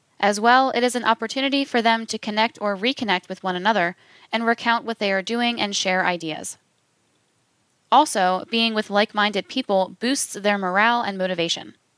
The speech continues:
Plus, the weekend affords them a pleasant weekend away in the mountains. One of the leadership conferences was held while I was in West Virginia.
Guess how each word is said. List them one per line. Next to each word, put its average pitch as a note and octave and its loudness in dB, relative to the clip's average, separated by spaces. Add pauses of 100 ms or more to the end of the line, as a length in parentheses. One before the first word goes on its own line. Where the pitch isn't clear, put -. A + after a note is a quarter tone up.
(920)
Plus, A#3+ 2
the A3+ -4
weekend A3 0
affords G#3 -2
them G3+ 0
a F#3+ 0
pleasant C4 0
weekend A3 -2
away A3 4
in G#3+ -2
the G#3 -2
mountains. D#3+ -4 (2500)
One C4+ 6
of F4 4
the E4 2
leadership G3+ 0
conferences G3+ -4
was G#3+ -4
held A3 2
while G#3 2
I A3 6
was A#3 -4
in F#3+ -8
West F3+ -4
Virginia. G3 -6